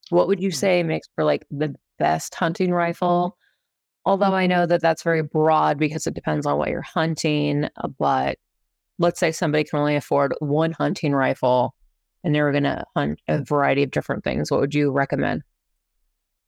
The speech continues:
Speaker 2: <clears throat> Well, I would say that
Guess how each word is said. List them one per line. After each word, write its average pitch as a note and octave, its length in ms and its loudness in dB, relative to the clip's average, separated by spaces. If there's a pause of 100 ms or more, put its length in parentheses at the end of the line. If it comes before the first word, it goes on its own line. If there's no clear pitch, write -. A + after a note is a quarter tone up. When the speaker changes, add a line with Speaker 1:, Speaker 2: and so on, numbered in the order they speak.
(120)
Speaker 2:
<clears throat> D3+ 440 4 (380)
Well, D3 360 0 (1700)
I C#3+ 140 2
would E3+ 180 0
say C#3+ 260 0
that B2+ 160 -4